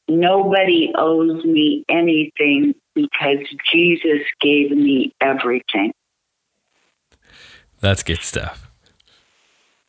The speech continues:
Speaker 1: And if you're gonna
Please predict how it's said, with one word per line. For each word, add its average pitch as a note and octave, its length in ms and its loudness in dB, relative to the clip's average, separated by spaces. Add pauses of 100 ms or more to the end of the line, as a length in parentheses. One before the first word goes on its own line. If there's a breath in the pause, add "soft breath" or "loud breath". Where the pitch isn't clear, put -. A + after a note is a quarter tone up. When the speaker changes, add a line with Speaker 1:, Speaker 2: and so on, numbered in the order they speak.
(1000 loud breath)
Speaker 1:
And E3 460 0 (920)
if B3 400 2
you're G3 280 0
gonna F3+ 340 0